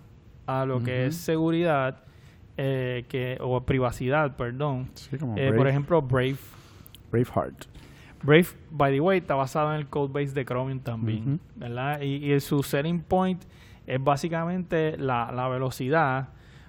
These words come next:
Speaker 1: porque bloquea el tracking y bloquea los anuncios, pero los, los anuncios los bloquea de forma
Speaker 2: Inteligente.
Speaker 1: eh,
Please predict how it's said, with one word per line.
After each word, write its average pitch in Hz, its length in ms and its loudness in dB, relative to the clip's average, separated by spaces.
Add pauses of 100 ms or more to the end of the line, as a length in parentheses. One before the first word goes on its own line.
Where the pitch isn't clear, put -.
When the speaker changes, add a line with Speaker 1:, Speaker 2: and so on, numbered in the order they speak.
(140)
Speaker 1:
porque 135 320 2
bloquea 131 840 2
el 151 140 0
tracking 143 460 0
y 143 100 0
bloquea 120 420 -2
los 143 160 2
anuncios, 120 540 -2
pero 135 240 2
los, 139 480 4
los 139 260 2
anuncios 135 400 0
los 185 100 2
bloquea 185 400 0
de 180 120 2
forma 147 880 -2
Speaker 2:
Inteligente. 117 640 4
Speaker 1:
eh, 131 720 2